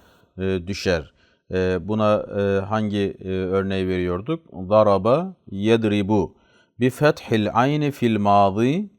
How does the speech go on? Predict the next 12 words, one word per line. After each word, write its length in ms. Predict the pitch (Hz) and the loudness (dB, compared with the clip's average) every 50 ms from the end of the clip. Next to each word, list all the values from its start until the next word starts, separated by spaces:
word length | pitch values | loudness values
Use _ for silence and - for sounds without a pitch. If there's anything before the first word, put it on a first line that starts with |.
| - | -10
yani 520 | 107 104 101 95 98 101 120 151 175 180 - - | -4 0 0 0 2 0 -2 -4 -6 -10 -12 -8
ortadaki, 800 | - 101 104 - - 107 101 107 104 - - 127 151 196 208 - _ _ _ _ _ _ _ _ _ - - | -4 -4 -2 -2 -2 0 0 0 -2 0 -4 -4 -2 -2 -4 -6 _ _ _ _ _ _ _ _ _ -8 -2
e, 100 | 101 101 | -2 -2
harfin 600 | 95 - 104 110 107 101 90 - 117 131 165 175 | 0 2 4 4 4 4 2 -2 -4 -4 -4 -4
fethasıyla 960 | - - - 110 - - - 107 101 - - - 113 107 98 90 80 76 78 - - | -6 -4 -4 -4 -4 -2 -2 -2 -2 -2 -2 -2 -2 0 0 0 -2 -4 -6 -10 -10
mazide 720 | 87 90 92 92 87 85 92 90 85 92 117 139 180 196 - _ _ _ _ _ _ _ - | -4 -2 0 0 -2 -2 -6 -8 -2 2 2 2 2 0 -4 _ _ _ _ _ _ _ -4
ve 100 | 104 110 | -4 -4
kesriha 720 | 110 - - 120 - - - - 110 104 107 123 135 151 160 | -2 0 0 0 0 0 -4 -4 -2 0 4 4 4 4 2
fil, 400 | 156 - - 123 127 131 127 - | 0 -2 -4 -4 -2 -2 -6 -6
e, 40 | - | -4
gabiri 880 | 101 104 104 101 101 107 110 110 110 110 98 90 92 82 78 73 69 - _ _ _ _ _ _ _ - | -2 -2 0 0 2 6 6 8 8 8 6 4 -2 -4 -4 -8 -10 -14 _ _ _ _ _ _ _ -6
ve, 300 | 92 104 110 117 135 | -2 2 2 2 2